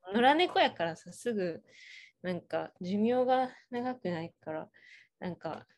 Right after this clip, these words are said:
やっぱ、むやみやたらと、ね、なんか、イライラさせたりとか、嫌なことさし-、してしまったら、ね、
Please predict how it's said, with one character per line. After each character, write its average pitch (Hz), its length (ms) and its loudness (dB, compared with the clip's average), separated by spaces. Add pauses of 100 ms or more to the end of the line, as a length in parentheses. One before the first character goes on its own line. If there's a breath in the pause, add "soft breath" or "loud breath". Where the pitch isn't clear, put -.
や 185 80 -2
っ - 140 -20
ぱ、 165 340 0
む 185 200 -2
や 226 160 4
み 175 180 0
や 175 120 0
た 180 160 -2
ら 175 120 2
と、 - 460 -6 (720)
ね、 165 200 -8 (160)
な 170 120 -8
ん 170 60 -12
か、 - 140 -6
イ 208 120 2
ラ 185 140 6
イ 180 60 6
ラ 156 200 2
さ 175 160 -2
せ - 100 -16
た - 80 -12
り 160 100 -10
と - 120 -20
か、 156 240 -12 (400 soft breath)
嫌 185 180 0
な 165 160 -4
こ 170 140 -8
と - 240 -10
さ 170 160 -8
し-、 - 220 -14
し - 180 -14
て 170 160 -6
し - 140 -8
ま 175 80 -2
っ 147 120 -12
た - 140 -16
ら、 160 140 -12 (760 soft breath)
ね、 190 260 0